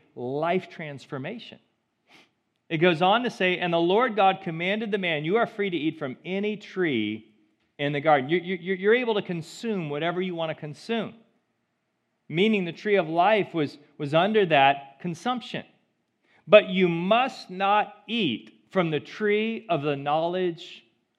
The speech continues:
of good and evil. For when you eat of it, you will certainly die. And we've seen that. When you approach God through the tree of the knowledge of good and evil, it kills your faith.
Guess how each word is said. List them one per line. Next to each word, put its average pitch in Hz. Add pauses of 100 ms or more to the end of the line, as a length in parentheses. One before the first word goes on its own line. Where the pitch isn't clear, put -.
(160)
of 131
good 127 (840)
and 101
evil. 170 (920)
For 170
when 190
you 185
eat 226
of 185
it, 151
you 165
will 147
certainly 170
die. 180 (360)
And 147
we've 185
seen 214
that. 123
When 143
you 190
approach 208
God 202
through 151
the 143
tree 180
of 151
the 143
knowledge 147
of 143
good 151
and 135
evil, 175 (440)
it 143
kills 202
your 135
faith. 214